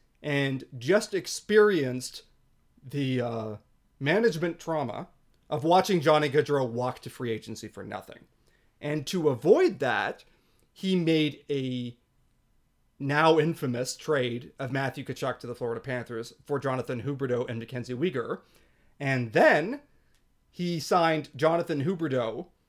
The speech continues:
to a massive term contract sight unseen to avoid, um, being caught in a similar situation where he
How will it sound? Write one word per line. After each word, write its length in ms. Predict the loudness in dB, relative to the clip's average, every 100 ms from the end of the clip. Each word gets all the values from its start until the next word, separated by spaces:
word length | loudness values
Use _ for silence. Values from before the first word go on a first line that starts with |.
| _ _ _
to 180 | -2 2
a 100 | 2
massive 500 | 4 4 4 4 0
term 280 | -2 -4 -2
contract 500 | -2 -4 -2 -4 -2
sight 200 | -2 0
unseen 520 | 0 -2 -4 -4 -6
to 260 | -4 2 4
avoid, 600 | 4 2 4 2 -4 -10 _ _ _ _ _
um, 460 | -10 -8 -8 -12 -14 _
being 260 | -6 -4 -2
caught 260 | -2 0
in 100 | -2
a 80 | -4
similar 340 | -4 -4 -4
situation 640 | -6 -8 -6 -6 -8 -10 -8
where 320 | -6 -6 -10
he 540 | -16 -14 -12 -12 -14